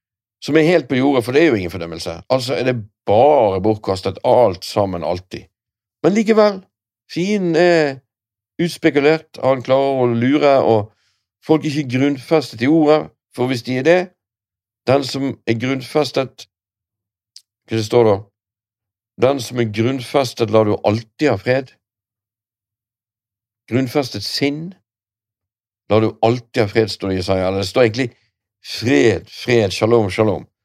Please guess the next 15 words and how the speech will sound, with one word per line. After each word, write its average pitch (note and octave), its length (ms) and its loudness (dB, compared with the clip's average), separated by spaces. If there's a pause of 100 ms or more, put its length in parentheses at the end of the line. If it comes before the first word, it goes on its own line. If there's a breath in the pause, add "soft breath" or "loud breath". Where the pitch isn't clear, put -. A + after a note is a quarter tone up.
Men A#2+ 140 0
når C3 120 -2
det A#2 60 -6
står C3+ 200 -4
to D#3 120 0
ganger B2+ 300 2
altså A2 280 0
på A2 120 -2
hebraisk, C#3 400 2 (480)
så C#3+ 120 0
betyr C3+ 320 0
det A#2 120 4 (760)
veldig D3 300 0
sterkt, - 420 -4
sant? - 280 -12